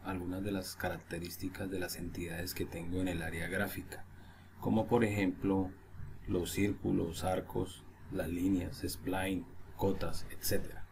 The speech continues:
Entonces esto trabaja de la siguiente manera. En la parte derecha del área gráfica del software encontramos una serie de circulitos y cada uno de ellos tiene un símbolo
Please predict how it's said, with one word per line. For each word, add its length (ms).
Entonces 260
esto 260
trabaja 360
de 60
la 100
siguiente 480
manera. 400
En 120
la 160
parte 320
derecha 480
del 160
área 240
gráfica 540
del 160
software 560
encontramos 680
una 160
serie 300
de 80
circulitos 680
y 60
cada 280
uno 200
de 80
ellos 220
tiene 240
un 140
símbolo 520